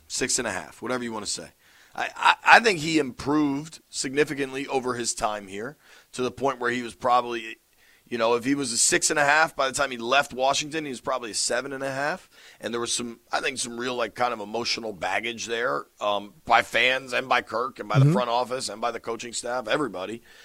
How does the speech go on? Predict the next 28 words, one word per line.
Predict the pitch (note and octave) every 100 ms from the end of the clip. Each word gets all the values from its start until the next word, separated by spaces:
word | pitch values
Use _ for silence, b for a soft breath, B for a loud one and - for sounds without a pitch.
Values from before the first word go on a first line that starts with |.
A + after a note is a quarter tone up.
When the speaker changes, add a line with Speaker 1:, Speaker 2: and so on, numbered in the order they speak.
| b b -
Speaker 1:
Um, | A#2 A#2 B2
and | D3
I | D#3
think | F#3+
now | C3+ D3 G#3
he's | F3+
probably | - D#3+ D3+
playing | B2+ C#3 D#3 D#3+ D#3
at, | D3
like, | C#3+ C3+
an | C3
eight, | A2 C#3 D#3+ C#3
eight | D#3
and | -
a | D3
half | C#3+ D#3+ A#2+
level | D#3+ G#3 A#2+
for | G#2+
Minnesota. | G#2+ A2+ - D#3 F#3+ - _
Speaker 2:
Yeah. | - D3+ - _ _ _ -
Yeah, | C4+
and |
the | A#3
thing | D#4+ B3+
about, | G#3 F3+
about | F#3 F#3 E3+
Kirk, | - - G#3
though, | E3+ D#3 D#3+